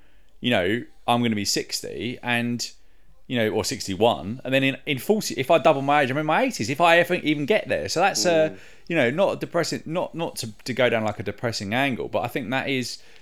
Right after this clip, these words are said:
Speaker 1: you know, I would never have thought about that for one second at thirty-five.
Speaker 2: Mm.
Speaker 1: Thirty-five's not that long ago.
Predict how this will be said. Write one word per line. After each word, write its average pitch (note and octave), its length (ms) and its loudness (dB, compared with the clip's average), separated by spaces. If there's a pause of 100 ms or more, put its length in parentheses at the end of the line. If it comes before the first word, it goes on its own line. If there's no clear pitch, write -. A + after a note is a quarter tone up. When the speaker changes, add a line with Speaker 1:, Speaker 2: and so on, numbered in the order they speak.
(120)
Speaker 1:
you C3 80 -6
know, C3 200 0
I C3 80 6
would C#3+ 140 2
never G3 440 -2
have D#3 100 0
thought F3 180 4
about A#2+ 220 0
that A#2 120 -2
for D#3 120 -4
one F#3+ 420 -2
second - 320 -2
at - 100 -8
thirty-five. A2+ 840 0 (240)
Speaker 2:
Mm. - 40 -16
Speaker 1:
Thirty-five's A3 440 2
not F3+ 160 0
that E3 180 8
long C3+ 160 2
ago. A#2 300 2